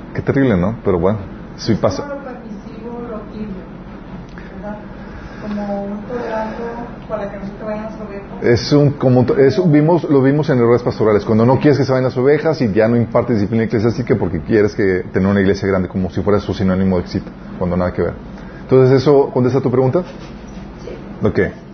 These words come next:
Speaker 1: Entonces, bueno, en una igle-, por eso en una iglesia sana, chicos, se aplica disciplina eclesiástica y lo que hace es que el pastor o el líder, eh, es el que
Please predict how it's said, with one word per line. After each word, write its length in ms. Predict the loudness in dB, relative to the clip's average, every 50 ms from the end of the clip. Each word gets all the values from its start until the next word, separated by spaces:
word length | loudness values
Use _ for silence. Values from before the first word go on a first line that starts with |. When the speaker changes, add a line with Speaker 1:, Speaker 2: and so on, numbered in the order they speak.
| -20 -20 -20 -20 -20 -18 -18 -18 -18 -18 -18 -18 -16 -16 -16 -16 -16 -14 -14 -14 -14 -16 -16 -16 -14 -4
Speaker 1:
Entonces, 360 | 0 2 4 4 4 2 2 2
bueno, 180 | 4 4 4
en 140 | 4 4 4
una 180 | 4 6 6 6
igle-, 220 | 6 6 4 4
por 100 | 2 2
eso 120 | 4 4
en 80 | 4 4
una 120 | 4 4
iglesia 600 | 6 6 6 4 4 4 2 2 2 -2 -6 -12 -14
sana, 540 | -14 -12 -4 2 4 6 6 6 4 2 0
chicos, 500 | -2 -4 -4 -2 -4 -4 -4 -6 -16 -20 -20 -20 -20 -20 -20 -18 -18 -18 -16 -16 -10 -2
se 120 | 2 2
aplica 280 | 4 4 4 6 6 6
disciplina 340 | 6 6 4 2 2 2
eclesiástica 560 | 2 4 4 4 4 2 0 0 0 0 -2 -2 -6 -14 -16 -16 -16 -8 0 4
y 60 | 6 8
lo 140 | 8 8
que 80 | 6 4
hace 180 | 4 4 2 0
es 100 | 0 2
que 240 | 4 4 4 6
el 140 | 4 2 4
pastor 360 | 4 2 2 2 2 4 4
o 40 | 6
el 60 | 6
líder, 340 | 4 4 4 4 2 0 -2 -12 -18 -20 -20 -20 -20 -20 -20 -8 0 4
eh, 380 | 6 6 6 6 4 2 2 4
es 200 | 4 4 6 4
el 100 | 2 2
que 300 | 4 4 4 4 4